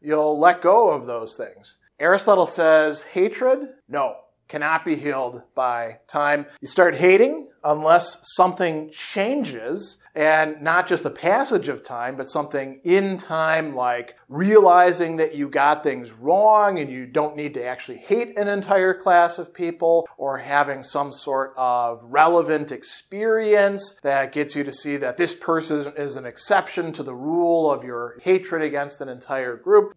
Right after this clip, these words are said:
Time itself is not going to heal hatred. Something else has to come along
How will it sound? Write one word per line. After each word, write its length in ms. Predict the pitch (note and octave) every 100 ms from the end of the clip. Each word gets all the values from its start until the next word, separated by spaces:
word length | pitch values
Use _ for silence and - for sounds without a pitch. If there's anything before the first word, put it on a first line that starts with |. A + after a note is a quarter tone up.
| _
Time 340 | - F3+ G#3
itself 520 | G3+ - G3 G#3 G3+ F3+
is 160 | C3+
not 300 | D3 D3+ D3
going 220 | D3+ C#3+
to 60 | B2+
heal 640 | B2 - F#3+ E3 A#2 A#2 A2+
hatred. 520 | _ D#3+ D#3 - A#2 -
Something 320 | D3 C3+ C3+
else 260 | C3 B2+
has 220 | - B2 -
to 80 | -
come 220 | - B2
along 440 | A2+ A#2 A#2 A2+